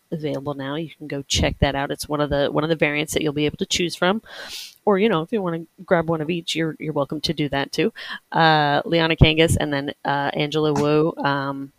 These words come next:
we just finalized, uh, her cover today, looks really incredible. Totally different, like, spin than, uh, what Liana's done. Like, Liana did something that was very, like, kinda, like, hot and steamy and just, like,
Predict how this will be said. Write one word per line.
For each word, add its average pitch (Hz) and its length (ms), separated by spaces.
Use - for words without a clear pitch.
we 151 140
just - 240
finalized, 139 600
uh, 135 420
her 151 140
cover - 280
today, 147 580
looks - 240
really 139 380
incredible. 143 680
Totally 190 380
different, 170 480
like, 143 240
spin 165 600
than, 147 340
uh, 139 380
what 147 180
Liana's 147 420
done. 175 260
Like, 139 240
Liana 143 320
did - 140
something 139 320
that 113 80
was - 140
very, 139 240
like, - 280
kinda, 123 160
like, - 160
hot - 300
and 139 180
steamy 143 500
and 135 120
just, - 200
like, - 200